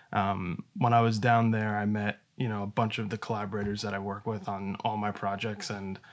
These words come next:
that's where I really sort of found my voice and my style, but also, like, really learn the craft of filmmaking, which I think happens for most people outside of the classroom, you know, just the act of, like,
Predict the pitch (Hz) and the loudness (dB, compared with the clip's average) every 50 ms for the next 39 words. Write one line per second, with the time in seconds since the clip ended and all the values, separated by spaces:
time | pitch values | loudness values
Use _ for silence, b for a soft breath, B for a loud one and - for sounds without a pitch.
0 | B B B B B 117 107 110 - - 120 120 113 113 110 107 104 107 110 113 | B B B B B 2 2 2 0 0 2 4 4 4 4 2 0 0 0 0
1 | 113 110 113 110 - - 120 117 107 107 104 101 101 - - 175 165 - 135 120 | 2 2 0 0 -2 -2 -2 0 0 -2 -2 -4 -6 -8 -10 -10 -4 -2 0 0
2 | 113 117 113 110 107 101 95 110 113 113 120 117 - 120 107 98 95 - - - | 2 2 0 0 0 -2 -2 0 0 0 0 0 0 -2 -2 -2 -2 -4 -4 -2
3 | 127 110 110 113 113 120 120 107 104 107 110 110 107 104 - - 120 110 107 107 | -2 0 2 2 2 2 2 2 2 2 2 2 2 2 0 0 0 0 0 -2
4 | 104 101 101 - - - - b b b b b b b b b b b _ _ | -4 -4 -6 -6 -8 -14 -18 b b b b b b b b b b b _ _
5 | - _ _ - 170 151 135 - 147 139 156 156 156 156 151 139 135 143 139 139 | -20 _ _ -6 -4 -2 -2 0 4 6 6 8 8 8 6 6 6 6 6 6
6 | 135 131 131 131 127 123 - 143 131 - 139 131 127 117 - 123 117 - - 143 | 6 6 4 4 2 0 -2 -4 0 2 2 2 2 2 -2 -6 -2 2 4 4
7 | 135 131 127 120 110 - 120 120 117 110 - - - 151 127 - 120 110 - 131 | 4 4 2 2 0 -2 -2 -2 -2 -4 -6 -6 -4 -2 -2 -2 -2 0 0 0
8 | 113 107 - - - - - 131 123 120 - 120 113 110 104 - - _ _ _ | 0 -2 -6 -18 -16 -8 -4 -2 -2 0 0 0 -2 -2 -4 -6 -10 _ _ _
9 | - - - 120 120 131 147 139 - - 127 - - 110 - - 123 123 - - | -10 -4 0 2 4 4 4 4 2 0 -2 0 -2 -4 0 2 2 2 2 2
10 | - - 117 107 107 104 95 92 101 - - 110 98 98 - - - 98 90 85 | 0 0 0 0 0 -4 -6 -8 -8 -4 -2 -2 -2 -2 -4 -6 -8 -8 -8 -6
11 | 101 107 104 101 101 113 117 - - 113 104 101 107 104 - - - 120 101 - | -6 -4 -4 -4 -4 -4 -6 -2 -2 0 0 0 0 -2 -6 -6 -8 -8 -6 -6
12 | 104 95 95 - - | -6 -8 -8 -10 -14